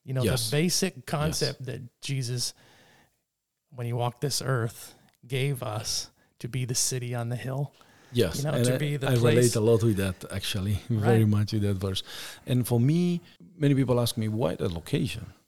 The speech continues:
Speaker 2: I said, "Why not? Jesus, it's in the middle of these people. Whole message of Jesus, come to me as you are."
Speaker 1: So if I'm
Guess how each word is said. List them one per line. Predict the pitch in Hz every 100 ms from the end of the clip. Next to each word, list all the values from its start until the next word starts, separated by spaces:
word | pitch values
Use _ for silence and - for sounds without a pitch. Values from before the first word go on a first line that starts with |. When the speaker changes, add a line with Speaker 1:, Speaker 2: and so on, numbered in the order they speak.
| _ _
Speaker 2:
I | 107
said, | 120 104 82 78
"Why | 110 107
not? | 110 92 78 - - _ _ _ _ _ _ _ _ _
Jesus, | - 135 135 165 160 - - _
it's | - -
in | 120
the |
middle | 101 123 120 127
of | 120
these | 113 110
people. | - 139 165 135 110 _
Whole | - 107
message | 92 98 139 104 98
of | 92
Jesus, | - 113 98 -
come | - - 131
to | 127
me | 101 110 -
as | 92 90
you | 101 110
are." | 190 156 - _
Speaker 1:
So | - - 117 117 -
if | 113
I'm | 135 135 151 151 147